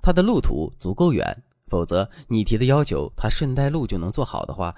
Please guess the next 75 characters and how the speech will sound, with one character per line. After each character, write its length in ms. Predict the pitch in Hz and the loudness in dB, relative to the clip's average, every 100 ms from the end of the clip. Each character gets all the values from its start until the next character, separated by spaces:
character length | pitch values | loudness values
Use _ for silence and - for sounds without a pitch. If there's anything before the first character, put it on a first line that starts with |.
| - | -8
这 80 | 110 | -4
个 60 | 90 | 0
惩 180 | 85 | -2
罚 200 | 78 65 | -2 -4
就 120 | 85 90 | -4 -6
毫 200 | - 90 | -4 -4
无 120 | 107 | -4
意 120 | 220 | -2
义 240 | 196 85 65 | -4 -2 -6
了。 240 | - - _ _ _ _ _ _ _ _ - | -8 -12 _ _ _ _ _ _ _ _ 4
重 160 | 233 | 6
点 240 | 151 90 95 | 6 4 2
从 140 | 127 | 0
来 100 | 131 | 0
都 120 | 143 | 0
不 100 | 113 | -2
是 100 | 104 | -4
这 140 | 131 131 | -2 -2
杯 80 | |
奶 180 | 131 60 | -2 -4
茶， 320 | - - 95 - 131 | -4 -4 -4 -6 -8
而 140 | - | -4
是 100 | 95 | -2
通 160 | 113 131 | 2 4
过 80 | 131 | 2
这 140 | 143 | 0
杯 80 | 143 | -2
奶 180 | 131 64 | -4 -4
茶 220 | - 92 | -4 -2
让 180 | 120 123 | -2 -2
这 80 | 117 | -2
个 80 | |
男 140 | 82 92 | -2 -2
人 100 | 127 | -2
知 160 | 165 | 0
道 240 | 170 60 - - | 0 -2 -6 -14
爽 320 | - 76 67 | -8 -6 -6
约 100 | 90 | -4
的 140 | 156 - | -2 2
代 180 | 202 151 | 2 2
价， 160 | - - - _ _ _ _ | -2 -4 -12 _ _ _ _
这 120 | 226 | 6
样 200 | 104 73 - - | 6 2 -6 -16
他 120 | - 170 | -4 -2
以 160 | 104 | -2
后 260 | 87 147 - | -4 -6 0
再 200 | - 156 | 4 4
也 120 | 73 | 2
不 140 | - 110 | -4 -6
敢 160 | - | -6
轻 260 | - 175 202 | -4 -2 -2
易 140 | 190 | -2
爽 180 | - 50 | -4 -4
约 120 | 62 90 | -4 -4
了。 140 | 95 - _ _ _ _ _ _ _ _ _ _ _ - | -6 -10 _ _ _ _ _ _ _ _ _ _ _ 0
不 100 | 165 | 4
知 80 | |
道 160 | 180 165 | 6 6
今 160 | 170 160 | 4 2
天 180 | 165 - | 0 0
我 160 | 87 | -2
教 160 | 90 110 | 0 -2
给 80 | 98 | 0
的 100 | 95 | -2
两 140 | 87 | -4
个 80 | 80 | -4
方 200 | - 151 | -2 -2
法 220 | - 50 | -2 -4
大 140 | - 95 | -4 -6
家 100 | 98 | -6
学 160 | - | -8
会 160 | - 165 | -4 -4
了 80 | 113 | -2
没 140 | 62 | -4
有？ 200 | 57 - | -8 -8